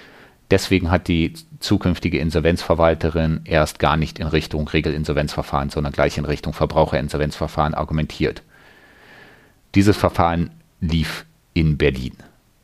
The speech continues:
Und jetzt muss man eine Sache wissen. In Berlin hängt die Zuständigkeit des Insolvenzgerichts auch von der Verfahrensart ab. In Nordrhein-Westfalen haben die zukünftigen Insolvenzverwalterinnen in genau solchen Fällen für das Regelinsolvenzverfahren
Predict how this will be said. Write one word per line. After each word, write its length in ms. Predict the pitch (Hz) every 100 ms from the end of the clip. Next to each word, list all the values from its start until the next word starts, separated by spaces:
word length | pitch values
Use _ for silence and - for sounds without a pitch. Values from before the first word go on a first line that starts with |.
| _ -
Und 540 | 80 80 80 80 80
jetzt 220 | - 82
muss 100 | 95
man 140 | 82 71
eine 160 | 80
Sache 320 | 73 - - 71
wissen. 360 | - 147 139 - _ _ _
In 160 | 87
Berlin 340 | 82 78 107 123
hängt 300 | 92 87 -
die 80 | 82
Zuständigkeit 720 | - 139 - 76 - 78 -
des 100 | -
Insolvenzgerichts 1400 | - 80 80 82 85 - 85 90 85 - - - - _ _ -
auch 300 | 90 113 -
von 180 | 104
der 100 | 101
Verfahrensart 720 | 92 92 - 95 78 - - -
ab. 260 | - - - - - - _ _
In 160 | - 92
Nordrhein-Westfalen 1080 | 98 101 95 90 85 - 101 113 95 92 - _
haben 360 | 85 85 90 87
die 140 | 82
zukünftigen 640 | 80 98 - 92 - 92 90
Insolvenzverwalterinnen 1040 | 87 85 82 87 - 85 82 85 82 80
in 160 | 82 78
genau 260 | 78 -
solchen 380 | 156 180 - 160
Fällen 240 | - 80
für 100 | 78
das 200 | 82 80
Regelinsolvenzverfahren 1200 | 107 113 76 73 76 73 - 76 - 76 80 82